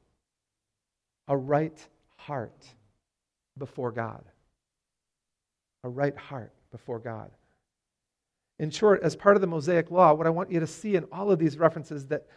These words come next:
tithing was intended to shape the hearts of God's people, to help them remember and recognize that God is their provider, that God is the giver of every good and perfect gift.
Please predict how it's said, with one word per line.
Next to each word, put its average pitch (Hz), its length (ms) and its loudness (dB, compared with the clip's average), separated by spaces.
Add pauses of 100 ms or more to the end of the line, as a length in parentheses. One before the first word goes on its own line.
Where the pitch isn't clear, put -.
(220)
tithing 220 440 2
was 170 180 -2
intended 156 840 -4 (400)
to - 120 2
shape - 500 -2
the 165 100 -4
hearts 151 480 -4
of 147 140 -2
God's 143 300 -2
people, - 460 -6 (1900)
to 180 80 -2
help 202 260 0
them 175 220 0
remember 165 720 -2
and 143 220 -8
recognize 147 800 -6 (220)
that 147 200 -4
God 165 280 2
is 139 140 -4
their 151 120 -6
provider, 123 720 -8 (920)
that 143 140 2
God 165 280 6
is 147 140 -2
the 143 120 -2
giver 147 420 2
of 120 100 -8
every 147 200 -2
good 139 220 -4
and 131 120 -12
perfect - 400 -12
gift. 120 440 -10